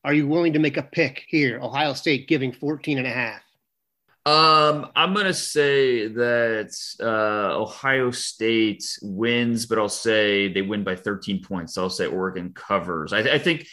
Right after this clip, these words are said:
Speaker 2: even though the game was close last week against Fresno State, it, it, let me, let me say that this, this is assuming Thibodeau plays. I, I'm told Thibodeau's gonna play, but you know what? With,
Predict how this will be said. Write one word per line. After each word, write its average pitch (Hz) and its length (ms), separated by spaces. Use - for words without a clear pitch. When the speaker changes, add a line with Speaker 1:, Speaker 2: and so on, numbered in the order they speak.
Speaker 2:
even 220 200
though 190 120
the 151 60
game 139 260
was 117 160
close 110 320
last 117 200
week 117 120
against 104 260
Fresno 104 320
State, 101 480
it, 76 340
it, 139 420
let 139 140
me, 135 180
let 131 120
me 113 260
say 110 240
that 95 160
this, 127 220
this 117 220
is 107 100
assuming 110 340
Thibodeau 98 380
plays. 82 280
I, 123 160
I'm 147 120
told 147 340
Thibodeau's 143 300
gonna 143 160
play, 143 320
but 120 160
you 117 100
know 117 120
what? 110 180
With, 110 180